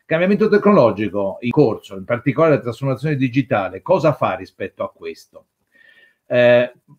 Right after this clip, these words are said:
cosa intendiamo per trasformazione digitale? Ricordiamocelo rapidamente, tre cose enormi, un-, una capacità di accumulare masse enormi di dati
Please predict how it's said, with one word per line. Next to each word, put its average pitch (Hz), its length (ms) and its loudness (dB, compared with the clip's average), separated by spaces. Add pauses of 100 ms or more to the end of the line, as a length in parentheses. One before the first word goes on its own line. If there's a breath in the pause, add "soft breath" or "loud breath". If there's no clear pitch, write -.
(120)
cosa 190 240 0
intendiamo 180 480 2
per 131 120 0
trasformazione 135 500 -4
digitale? 123 500 0
Ricordiamocelo 139 680 -2
rapidamente, 123 580 -4
tre 160 180 -2
cose 123 360 2
enormi, 113 600 0
un-, 104 240 -10
una 131 220 -2
capacità 147 840 0
di 104 120 -4
accumulare 139 800 -2
masse 139 600 -2
enormi 127 640 0
di 110 140 -8
dati 113 580 -6